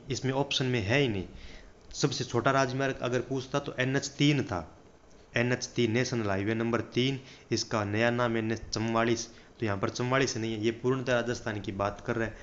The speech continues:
तो वो इसका इकहत्तर भी हो जाएगा इसका। राजस्थान में टंगस्टन कहाँ पाया जाता है? कितनी बार बताता हूँ, राजस्थान में टंगस्टन की एकमात्र खान नागौर डेगाना गांव की रेवंत पहाड़ी,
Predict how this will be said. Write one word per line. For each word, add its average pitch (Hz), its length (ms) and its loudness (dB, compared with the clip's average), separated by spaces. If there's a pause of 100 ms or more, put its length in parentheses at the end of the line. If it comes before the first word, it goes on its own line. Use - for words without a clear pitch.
(280)
तो 110 60 2
वो 110 120 2
इसका 113 300 -2 (180)
इकहत्तर 101 380 0
भी 104 140 2
हो 92 80 2
जाएगा 87 280 -4
इसका। 85 300 -8 (2250)
राजस्थान 139 420 6
में 143 140 4
टंगस्टन 165 460 6
कहाँ 107 220 4
पाया 117 220 4
जाता 113 260 0
है? 101 60 -2
कितनी 151 340 0
बार 127 240 4
बताता 110 360 -2
हूँ, 110 180 0
राजस्थान 120 440 0
में 117 140 2
टंगस्टन 135 460 -2
की 123 160 0
एकमात्र 131 460 -2
खान 104 300 -2
नागौर 107 460 2
डेगाना 110 400 2
गांव 104 260 -2
की 107 160 0
रेवंत 101 300 -2
पहाड़ी, 87 320 -4